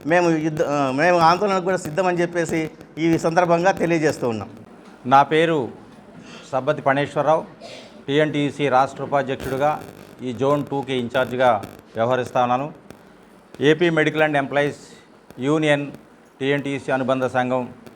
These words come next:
Speaker 2: ఈరోజు కాకినాడ జిల్లా హెడ్ క్వార్టర్లో సర్వసభ్య సమావేశం ఏర్పాటు చేయడమైనది. ఇది మరి మెడికల్ and హెల్త్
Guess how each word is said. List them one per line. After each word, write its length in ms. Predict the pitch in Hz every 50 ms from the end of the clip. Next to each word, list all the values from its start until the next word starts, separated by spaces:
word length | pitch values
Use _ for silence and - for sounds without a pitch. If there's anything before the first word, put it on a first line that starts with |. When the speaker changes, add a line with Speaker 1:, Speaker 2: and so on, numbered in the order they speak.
| - - - 117
Speaker 2:
ఈరోజు 360 | 127 131 131 143 147 139 147
కాకినాడ 640 | 139 120 120 123 120 - 135 135 135 131 123 117 104 - - - - - - - 107
జిల్లా 200 | 135 143 151 147
హెడ్ 220 | 139 143 139 135
క్వార్టర్లో 440 | - 147 139 127 123 127 131 131 123
సర్వసభ్య 520 | - 131 117 127 127 113 135 120 127 127
సమావేశం 520 | 104 127 123 123 127 127 127 120 - 131 117
ఏర్పాటు 380 | 120 117 - - 127 120 110
చేయడమైనది. 560 | 127 123 127 123 123 123 123 123 127 143 147 - - - - - - - _ - - _ _ - -
ఇది 440 | 127 139 143 151 151 143 127 117 117 - - - - - _ _ _ _
మరి 180 | 123 127 131 139
మెడికల్ 380 | 127 131 139 147 156 156 180 180
and 160 | 175 175 165
హెల్త్ 480 | 147 156 156 170 160 - 170 139 107